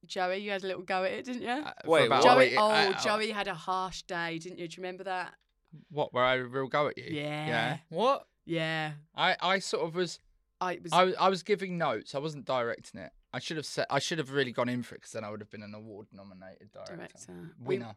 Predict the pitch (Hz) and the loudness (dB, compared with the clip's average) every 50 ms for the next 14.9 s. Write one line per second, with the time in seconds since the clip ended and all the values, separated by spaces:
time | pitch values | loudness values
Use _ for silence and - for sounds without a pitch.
0 | _ _ 185 196 202 175 180 147 151 202 - 143 131 135 - - 156 - 214 254 | _ _ -8 -6 -4 -4 -6 -6 -8 -8 -8 -8 -8 -10 -14 -18 -12 -8 -6 -4
1 | 220 220 220 226 180 - 208 208 214 226 226 - - 214 208 208 202 220 220 196 | -2 0 0 0 0 0 2 2 2 2 2 0 0 0 0 0 -2 -2 -4 -4
2 | - - - - _ _ _ _ - _ _ _ - - 135 156 - - 539 392 | -6 -8 -14 -20 _ _ _ _ -20 _ _ _ -8 -6 -4 -2 0 -2 -2 -2
3 | 220 202 180 - - 170 175 180 165 135 143 131 190 208 175 - 120 - - 277 | -4 -6 -8 -10 -10 -10 -12 -10 -8 -4 2 4 6 6 6 4 2 0 -2 -2
4 | 269 269 277 277 - 285 277 285 269 262 247 226 233 220 - - - 214 208 196 | -4 -4 -2 -2 -2 0 0 -2 -2 -4 -6 -6 -6 -6 -8 -8 -12 -14 -12 -10
5 | 190 214 208 - - - - - 180 170 165 165 165 - 156 160 - - 170 156 | -8 -10 -8 -8 -10 -12 -10 -10 -10 -8 -8 -10 -10 -12 -16 -16 -12 -12 -10 -8
6 | 151 151 151 151 - - 156 - - 165 160 165 170 175 - - - - - - | -8 -8 -8 -10 -12 -16 -18 -16 -14 -12 -10 -10 -10 -12 -14 -16 -18 -20 -20 -20
7 | - - - _ _ _ _ _ _ _ _ _ _ _ _ _ _ _ _ _ | -20 -20 -20 _ _ _ _ _ _ _ _ _ _ _ _ _ _ _ _ _
8 | _ _ _ _ _ _ - - 185 202 - 208 208 196 - - - - - 214 | _ _ _ _ _ _ -14 -14 -14 -12 -10 -8 -8 -8 -8 -10 -10 -10 -8 -8
9 | 208 202 190 - - - - - - 208 208 190 190 - 185 185 180 170 165 170 | -8 -8 -10 -12 -16 -18 -20 -20 -20 -18 -16 -14 -12 -10 -10 -8 -8 -8 -8 -10
10 | 170 175 175 - - - - - - 175 170 170 185 - - 160 - - - - | -12 -12 -14 -16 -16 -16 -16 -16 -12 -12 -12 -12 -12 -14 -16 -16 -16 -18 -18 -18
11 | - 160 160 - - - - - - 196 262 262 233 - - - - - - - | -16 -16 -16 -14 -14 -14 -10 0 4 6 6 6 4 -2 -8 -12 -14 -14 -16 -16
12 | - - - - - - _ _ - - - - - - - _ _ _ _ _ | -18 -20 -20 -20 -20 -20 _ _ -18 -16 -16 -16 -18 -20 -20 _ _ _ _ _
13 | _ _ - 208 233 269 294 302 294 277 233 185 147 120 107 101 110 208 160 165 | _ _ -10 -6 -4 0 2 2 2 4 2 2 2 0 0 -2 -4 -4 -6 -6
14 | 190 185 180 185 185 190 185 180 175 160 147 139 139 139 _ - - | -6 -6 -6 -6 -6 -6 -6 -6 -6 -8 -10 -12 -14 -18 _ -20 -18